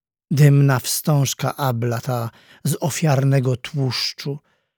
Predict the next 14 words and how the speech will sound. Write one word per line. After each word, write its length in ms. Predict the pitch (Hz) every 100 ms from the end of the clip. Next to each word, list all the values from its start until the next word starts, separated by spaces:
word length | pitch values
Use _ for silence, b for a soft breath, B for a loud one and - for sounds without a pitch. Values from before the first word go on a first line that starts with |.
| _ _
a 80 | 135
nie 140 | 139 127
wonne 360 | 135 135 135
smugi 420 | - 151 131 123
ziół, 540 | 123 113 131 113 101 98 _ _ _ _ _ _
które 240 | - 123 120
oprawiał 500 | 110 123 110 107 110
Kain? 600 | - 123 104 104 104 104 _ _ _ _ _ _ _ _ _ _ _ _ _ _ _ _ _ _ _ _ _ _
Nigdy 460 | 208 170 151 135 135
niczego 420 | 127 - 139 135
nie 120 | 123
wyjaśniaj. 800 | 117 123 113 - 117 104 - _ _ _ _ _ _ _ _ _ _
To 300 | 165 127 - _ -
jest 440 | 131 - -